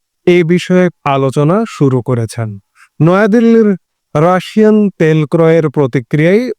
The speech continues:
ওয়াশিংটন ভারতীয় পণ্যের ওপর শুল্ক দ্বিগুণ করার কয়েকদিন পরেই ভারত সরকারের পক্ষ থেকে এমন একটি বক্তব্য এলো। মঙ্গলবার দুই সেপ্টেম্বর রাজধানী নয়াদিল্লিতে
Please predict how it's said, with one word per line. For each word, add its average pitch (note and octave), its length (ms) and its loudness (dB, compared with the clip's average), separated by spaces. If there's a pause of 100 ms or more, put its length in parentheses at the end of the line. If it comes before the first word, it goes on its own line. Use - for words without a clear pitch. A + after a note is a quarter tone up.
(120)
ওয়াশিংটন F#3 840 2
ভারতীয় C#3+ 460 0
পণ্যের E3+ 380 4
ওপর D3+ 360 0
শুল্ক C#3+ 540 0
দ্বিগুণ C3+ 540 0
করার B2+ 460 0 (160)
কয়েকদিন E3 760 2
পরেই D3 680 0 (480)
ভারত F3 420 0
সরকারের C#3+ 580 -2
পক্ষ C#3 360 -4
থেকে E3+ 420 -2 (380)
এমন D#3+ 380 2 (120)
একটি D3 280 -2
বক্তব্য C3 600 -2 (100)
এলো। D3+ 420 0 (320)
মঙ্গলবার E3+ 560 2 (260)
দুই D#3 220 2
সেপ্টেম্বর F#3+ 640 0 (300)
রাজধানী E3 540 2
নয়াদিল্লিতে D#3+ 800 2